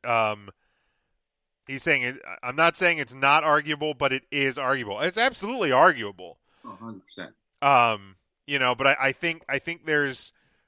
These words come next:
Speaker 1: there's other, there's other guys that, um, have been at or near the top that have done, have done more to hurt people's careers than Triple H.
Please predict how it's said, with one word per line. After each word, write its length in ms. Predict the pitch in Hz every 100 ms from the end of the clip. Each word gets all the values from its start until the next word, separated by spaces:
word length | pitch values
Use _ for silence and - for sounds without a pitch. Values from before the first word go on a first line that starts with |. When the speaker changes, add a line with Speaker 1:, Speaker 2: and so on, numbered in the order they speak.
| _ _ _ -
Speaker 1:
there's 220 | 147 135
other, 380 | 156 151 165 147 151
there's 200 | 139 131
other 260 | 147 160
guys 600 | 139 139 131 127 117 -
that, 300 | 143 131 127 - -
um, 500 | 127 120 110 104 98 _ _ _
have 180 | 135 123
been 160 | 135 135
at 260 | 143 147
or 140 | 139 123
near 280 | 131 156
the 140 | 151 127
top 480 | - 120 110 110 _ _ _ _ _ 120
that 440 | 113 131 123 120 _ _ _ _ _ _ -
have 260 | 139 135 110
done, 480 | 147 131 123 123 127
have 220 | 123 139 117
done 200 | 135 127
more 220 | 127 123
to 80 | 107
hurt 240 | 127 -
people's 360 | 117 107 107 -
careers 540 | 110 101 98 95 _ _ _ _ -
than 140 | 117
Triple 340 | 113 123 101 95
H. 260 | - -